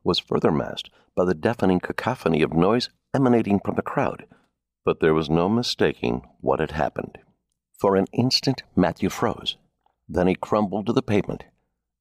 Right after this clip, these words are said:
It took Colette a moment to realize what had happened. She took one look at her husband and began screaming. Dropping to the pavement, she pulled Matthew's head into her lap, smoothing his hair with her left hand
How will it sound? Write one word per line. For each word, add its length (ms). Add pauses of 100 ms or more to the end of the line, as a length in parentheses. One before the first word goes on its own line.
It 240
took 200
Colette 360 (100)
a 60
moment 380
to 80
realize 420
what 160
had 100
happened. 420 (640)
She 160
took 260
one 360
look 160
at 80
her 80
husband 400
and 100
began 320
screaming. 720 (640)
Dropping 380
to 60
the 100
pavement, 420 (220)
she 200
pulled 340
Matthew's 400
head 440
into 260
her 100
lap, 340 (400)
smoothing 440
his 140
hair 300
with 140
her 100
left 300
hand 260